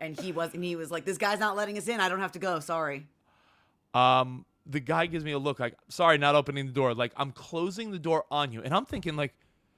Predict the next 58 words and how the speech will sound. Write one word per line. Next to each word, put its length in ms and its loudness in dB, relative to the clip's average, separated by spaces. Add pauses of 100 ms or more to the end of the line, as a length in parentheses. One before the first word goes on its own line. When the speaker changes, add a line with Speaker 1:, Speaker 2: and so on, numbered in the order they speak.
Speaker 2:
"Yeah, 200 4 (100)
easy 480 -2
if 360 -2
the 120 -2
next 320 0
truck 240 -2
stop 280 0
or 60 -2
something 340 -2
else 220 2
is 180 -8
open." 460 -2 (880)
I 140 -4
almost 440 -8 (340)
pulled 240 -8
down 120 -2
my 100 -6
pants 340 -10
and 100 -14
started 260 -10
to 80 -16
pee. 460 -14 (240)
Speaker 1:
Yeah, 160 -4
on 200 -2
the 60 -6
door? 220 -2
Speaker 2:
On 220 2
the 80 -8
door. 340 -6 (100)
I 120 6
Speaker 1:
I 40 2
Speaker 2:
wanted 140 0
Speaker 1:
would 60 0
Speaker 2:
to 40 -8
pee 60 -6
Speaker 1:
have. 80 -2
Speaker 2:
on 60 -6
the 60 -8
door 280 2
while 260 4
I 140 4
looked 260 -6
at 80 -14
this 160 -16
guy. 180 -10
I 60 -10
wanted 180 -4
to 60 -12
be 80 -6
like, 160 -6
"You, 360 0 (180)
huh?" 420 8 (400)
And 120 4
I 120 6
wanted, 320 4
<laughs> 300 -10
I 100 -6
wanted, 180 -6